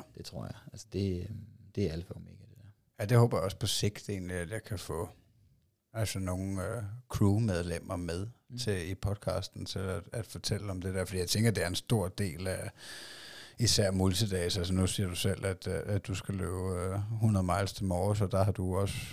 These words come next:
Speaker 2: crew med.
Speaker 1: Ja. Anton, han har lovet at hjælpe mig, fordi at nu, han nævnte det faktisk selv, at han havde en kammerat, der simpelthen er lidt skuffet, hvor han kalder mig kammerat. Øhm, men, øh,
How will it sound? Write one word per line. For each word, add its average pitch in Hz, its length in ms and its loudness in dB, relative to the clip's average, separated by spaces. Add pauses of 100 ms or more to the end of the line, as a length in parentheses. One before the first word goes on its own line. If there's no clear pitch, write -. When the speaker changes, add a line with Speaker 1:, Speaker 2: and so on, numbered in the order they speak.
(200)
Speaker 2:
crew 95 280 4
med. 95 220 4 (720)
Speaker 1:
Ja. 120 60 -8 (340)
Anton, 107 260 -6
han 107 100 -6
har 104 60 -6
lovet 101 180 2
at 101 60 6
hjælpe 98 220 2
mig, 95 200 0
fordi - 260 -4
at - 120 -6
nu, 107 200 -4
han 101 120 2
nævnte 131 260 4
det 107 100 2
faktisk 104 220 -2
selv, 113 160 4
at 90 80 -4
han 95 80 -2
havde 104 140 0
en 104 60 -2
kammerat, 107 540 -4
der 92 60 -12
simpelthen 90 280 -6
er - 40 -12
lidt 92 100 -8
skuffet, 107 320 -2
hvor 95 60 -2
han 92 100 0
kalder 87 160 2
mig 92 100 2
kammerat. 98 320 2 (640)
Øhm, 107 280 6
men, 98 580 -2
øh, 87 60 -8